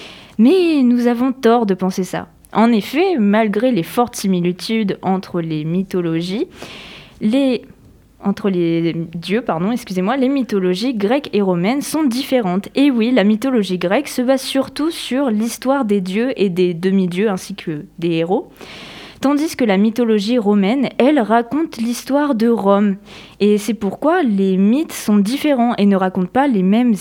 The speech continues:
aventures. Par exemple, il existe un mythe romain bien connu qui raconte la création de Rome par des frères jumeaux. Ce sont bien évidemment Romulus et Rémus.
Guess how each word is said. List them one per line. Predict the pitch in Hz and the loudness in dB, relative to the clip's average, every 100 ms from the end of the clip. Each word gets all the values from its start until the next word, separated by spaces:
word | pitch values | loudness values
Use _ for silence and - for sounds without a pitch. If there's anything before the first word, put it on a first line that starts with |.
| 196 | 0
aventures. | 202 196 185 165 147 160 - _ _ _ _ - - | 0 -2 -4 -6 -8 -10 -20 _ _ _ _ -16 -8
Par | 180 | -4
exemple, | 185 196 269 370 - | -2 0 0 -2 -2
il | 214 220 | 0 2
existe | 233 220 220 349 - | 2 0 -2 -4 -2
un | 202 185 | 0 2
mythe | 220 269 202 | 2 0 -2
romain | 202 202 214 269 | 2 4 4 2
bien | 202 285 330 | 2 0 2
connu | 269 233 214 220 - - | 2 4 2 0 -10 -6
qui | - 233 | 0 2
raconte | 254 262 320 320 | 2 0 -4 -2
la | 202 | -4
création | 196 294 247 196 247 262 | -2 0 0 0 0 0
de | 190 | 0
Rome | 180 190 214 240 | 0 2 2 2
par | 233 233 208 | 0 0 0
des | 170 | -4
frères | - - 247 247 180 | -4 -2 0 0 -4
jumeaux. | 175 185 214 185 170 - - - | -4 0 2 2 0 -4 -12 -6
Ce | 226 | -4
sont | 214 220 | 0 2
bien | 190 233 269 | 2 2 0
évidemment | 190 175 165 165 185 220 - | -2 -4 -4 -2 -2 -2 -2
Romulus | 180 170 165 196 233 - - | -2 0 -2 -2 -4 -6 -2
et | 214 | 0
Rémus. | 196 160 151 - - | 0 -2 -4 -10 -18